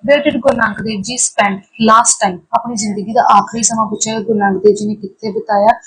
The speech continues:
ਉਹ ਬਿਤਾਇਆ ਜੀ ਇਹਨਾਂ ਨੇ ਕਰਤਾਰਪੁਰ ਦੇ ਵਿੱਚ। ਆਪਣੀ ਜ਼ਿੰਦਗੀ ਦੇ ਕਿੰਨੇ ਸਾਲ ਬਿਤਾਏ ਨੇ ਆਖਰੀ? ਅਠਾਰਾਂ ਸਾਲ। ਉਸ ਤੋਂ ਬਾਅਦ ਆ ਗਿਆ ਕਹਿੰਦੇ ਮਾਨਸਰੋਵਰ ਲੇਕ ਦੀ ਜਿਹੜੀ ਜਰਨੀ ਸੀ, ਉਹ ਗੁਰੂ ਨਾਨਕ ਦੇਵ ਜੀ ਨੇ ਆਪਣੀ ਕਿਹੜੀ ਉਦਾਸੀ ਦੇ ਸਮੇਂ ਵਿੱਚ ਕੀਤੀ? ਤਾਂ ਇਹਦਾ ਸਹੀ ਆਨਸਰ ਹੈ ਜੀ ਤੀਸਰੀ ਉਦਾਸੀ ਦੇ ਸਮੇਂ।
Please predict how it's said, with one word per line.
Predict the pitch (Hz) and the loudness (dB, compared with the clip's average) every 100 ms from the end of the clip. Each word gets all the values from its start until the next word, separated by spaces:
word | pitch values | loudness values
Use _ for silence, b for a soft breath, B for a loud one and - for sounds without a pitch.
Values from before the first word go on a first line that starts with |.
| B B B | B B B
ਉਹ | 233 226 | 2 2
ਬਿਤਾਇਆ | 214 202 190 | 2 4 4
ਜੀ | 196 | 4
ਇਹਨਾਂ | 202 | 0
ਨੇ | 214 220 | -2 -2
ਕਰਤਾਰਪੁਰ | 185 - 180 180 - 202 | -2 0 2 2 2 0
ਦੇ | 185 220 | 0 -2
ਵਿੱਚ। | 208 - | -2 -4
ਆਪਣੀ | - - 202 208 | -2 -2 0 -2
ਜ਼ਿੰਦਗੀ | 202 190 190 196 | 2 2 2 2
ਦੇ | 208 226 | 0 -2
ਕਿੰਨੇ | 202 185 190 | -2 -2 -2
ਸਾਲ | - 208 | 0 0
ਬਿਤਾਏ | 208 - 190 185 | 0 0 -2 0
ਨੇ | 208 | 0
ਆਖਰੀ? | 202 196 - 262 | 2 0 -2 -6
ਅਠਾਰਾਂ | - - 196 185 165 165 | -6 -6 -2 -2 -2 -2
ਸਾਲ। | - 151 156 - _ B B - | -2 -2 -10 -14 _ B B -2
ਉਸ | 240 | 0
ਤੋਂ | - | 2
ਬਾਅਦ | 247 240 | 2 4
ਆ | 220 | 2
ਗਿਆ | 226 | 2
ਕਹਿੰਦੇ | 233 247 | -4 -4
ਮਾਨਸਰੋਵਰ | 269 214 190 190 - 233 240 | 0 2 2 2 0 0 0
ਲੇਕ | 226 196 | 2 2
ਦੀ | 190 214 | 2 -6
ਜਿਹੜੀ | 220 220 240 | -4 -4 -2
ਜਰਨੀ | 196 180 175 185 | -2 -2 0 0
ਸੀ, | - 160 156 _ B B B - | 0 -2 -6 _ B B B -2
ਉਹ | 240 | 0
ਗੁਰੂ | 233 | 2
ਨਾਨਕ | 214 208 | 2 0
ਦੇਵ | 190 220 | 0 -2
ਜੀ | 196 220 | 0 -2
ਨੇ | 208 | -4
ਆਪਣੀ | 185 180 180 - | -6 -8 -10 -6
ਕਿਹੜੀ | 226 233 262 | -2 0 2
ਉਦਾਸੀ | 202 190 - 208 | 4 4 2 2
ਦੇ | 190 247 | 4 4
ਸਮੇਂ | - 208 185 180 | 4 2 0 -2
ਵਿੱਚ | 202 - | -4 -6
ਕੀਤੀ? | - 196 - 185 | -4 -6 0 -2
ਤਾਂ | 180 208 | -2 0
ਇਹਦਾ | 233 | 2
ਸਹੀ | 240 196 202 | 2 2 2
ਆਨਸਰ | 196 214 208 | 2 2 2
ਹੈ | |
ਜੀ | 202 | 0
ਤੀਸਰੀ | - 240 233 - 220 | -4 -8 -4 0 2
ਉਦਾਸੀ | 202 349 - 339 | 4 4 2 -2
ਦੇ | 339 | -4
ਸਮੇਂ। | 339 - - | -6 -6 -20